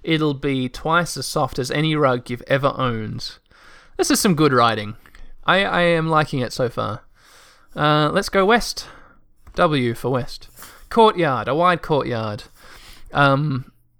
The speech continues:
okay, I think the asterisk on the black text map is our position, 'cause it's now moved to the left of the short dash, and there's another dash to the left of the asterisk.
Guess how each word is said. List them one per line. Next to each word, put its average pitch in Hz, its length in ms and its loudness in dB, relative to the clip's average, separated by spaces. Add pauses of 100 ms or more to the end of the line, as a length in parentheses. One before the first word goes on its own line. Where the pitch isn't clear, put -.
(1400)
okay, 151 320 2
I - 80 0
think 247 220 2
the 190 180 -4
asterisk 165 880 -2
on 135 240 -2
the 127 160 -2
black 139 500 0
text - 420 -8
map 120 360 -8 (560)
is 123 460 -4
our 131 240 2
position, 127 720 -6
'cause 147 200 0
it's 139 200 -6
now 156 320 4
moved 143 520 0
to 160 100 -6
the 143 120 0
left 143 340 -2
of 127 100 -4
the 135 60 -4
short - 380 0
dash, 123 400 -2
and 135 140 -4
there's 131 120 0
another 135 320 0
dash 120 320 -4
to - 120 -8
the 127 100 -4
left 135 240 -4
of 147 60 -6
the 127 100 -2
asterisk. - 600 -6